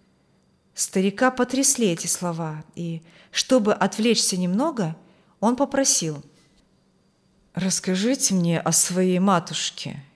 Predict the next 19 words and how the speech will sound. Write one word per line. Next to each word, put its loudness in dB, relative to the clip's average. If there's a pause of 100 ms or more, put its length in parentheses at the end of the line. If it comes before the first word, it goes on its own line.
и -2
о 2
своём 2
детстве. -2 (960)
Мне 2
очень 0
интересно 0
послушать». -4 (2250)
Пан 6
Николай 0 (200)
не 4
заметил 2
взгляда, -2
которым 0 (460)
молодой 2
человек -2
посмотрел -2
на -4
него. -10